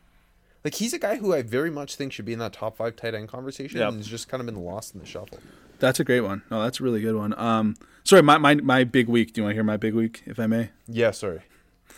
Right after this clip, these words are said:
Speaker 2: It's Isaiah Likely. I,
Speaker 1: Uh,
Speaker 2: I love
Speaker 1: that,
Speaker 2: him.
Speaker 1: that's my winner.
Speaker 2: I hope so. I mean, I know he's fast. I think he's gonna test well, but, like, if he doesn't, he's in trouble.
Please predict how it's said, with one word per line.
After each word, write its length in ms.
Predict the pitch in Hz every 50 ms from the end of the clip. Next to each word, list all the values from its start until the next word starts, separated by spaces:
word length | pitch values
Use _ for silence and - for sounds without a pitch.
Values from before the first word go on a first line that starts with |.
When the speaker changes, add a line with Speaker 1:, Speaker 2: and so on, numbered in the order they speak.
| - _ _ _ _ _ _ - - _
Speaker 2:
It's 100 | - 135
Isaiah 320 | 117 120 117 120 113 104
Likely. 400 | 92 90 90 95 - - 98 - - - - -
I, 140 | 127 123 123
Speaker 1:
Uh, 40 | 127
Speaker 2:
I 40 | 127
love 180 | 127 120 113 107
Speaker 1:
that, 60 | 110
Speaker 2:
him. 140 | 107 107 - - - _
Speaker 1:
that's 240 | 120 127 123 - -
my 100 | 117 98
winner. 300 | 90 85 82 82 82 - _ _ _ _ _ _ _ _ _ _ _ _
Speaker 2:
I 160 | - 113 135 139
hope 360 | 120 - - 170 175 - -
so. 320 | - - 104 90 87 - - -
I 120 | - 123 139
mean, 180 | 147 135 131
I 220 | 87 104 131 139 143
know 200 | 147 151 165 156
he's 180 | 170 175 -
fast. 500 | - - 147 139 143 143 139 - - - - _ _ - - - - _ _ -
I 80 | 101
think 120 | 104 123 135
he's 100 | 147 139
gonna 120 | 156 147
test 280 | 135 - 147 135 - -
well, 120 | 139 110
but, 200 | 101 - 113 117
like, 160 | 120 123 117
if 100 | 123 120
he 60 | 139 131
doesn't, 320 | 113 123 131 139 143 104
he's 160 | 104 107 95
in 100 | 107 95
trouble. 440 | - - 101 - - 104 101 110 -